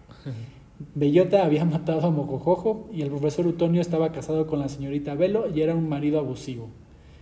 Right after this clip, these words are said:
Speaker 2: Este, esta serie no pasó del pil-, del episodio piloto,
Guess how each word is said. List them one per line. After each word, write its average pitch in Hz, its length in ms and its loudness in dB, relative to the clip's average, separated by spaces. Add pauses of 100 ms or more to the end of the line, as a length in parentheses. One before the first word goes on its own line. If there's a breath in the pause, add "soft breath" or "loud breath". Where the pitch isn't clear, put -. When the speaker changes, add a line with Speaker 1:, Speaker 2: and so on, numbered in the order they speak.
(280 loud breath)
Speaker 2:
Este, 156 600 0
esta 143 200 0
serie 165 280 2
no 170 180 2
pasó 160 320 2
del 135 420 -2
pil-, 139 280 -8
del 131 260 -6
episodio 151 400 -2
piloto, 165 440 -2